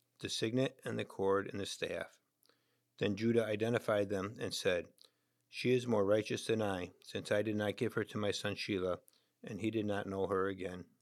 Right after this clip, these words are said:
When the time of labor came, there were twins in her womb. And when she was in labor, one put out a hand, and the midwife took and tied a scarlet thread on his hand, saying, "This one came out first."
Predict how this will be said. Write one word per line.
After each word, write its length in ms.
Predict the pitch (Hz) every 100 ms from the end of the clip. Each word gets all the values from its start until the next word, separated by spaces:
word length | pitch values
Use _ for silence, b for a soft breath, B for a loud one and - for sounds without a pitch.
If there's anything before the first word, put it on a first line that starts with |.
| _ _ _ _ _
When 140 | - 117
the 80 |
time 240 | 110 127 156
of 160 | 151
labor 280 | 143 143 139
came, 560 | 131 143 113 98 113 - _ -
there 140 | -
were 160 | 107 101
twins 300 | - 131 120
in 100 | 104
her 160 | 98 95
womb. 420 | 95 92 95 - _ _ _ _ _ _ _ _ -
And 140 | - 104
when 120 | 98
she 320 | - 113 120 -
was 180 | - 117
in 160 | 123 127
labor, 500 | 135 120 101 95 107 147 _ _ _ _ _
one 220 | - 110 113
put 180 | 127
out 160 | 127 123
a 80 | 123
hand, 440 | 123 113 104 113 -
and 120 | 123
the 60 | 101
midwife 440 | 101 110 117 110
took 320 | - 120 107 -
and 80 | 101
tied 220 | 104 104
a 80 | 95
scarlet 440 | - 113 117 110
thread 240 | - 117
on 140 | 110 110
his 140 | 104
hand, 340 | - 101 95 92
saying, 300 | - 95 92
"This 200 | 107 -
one 140 | 107
came 260 | - 107 101
out 200 | 98 -
first." 420 | 95 87 -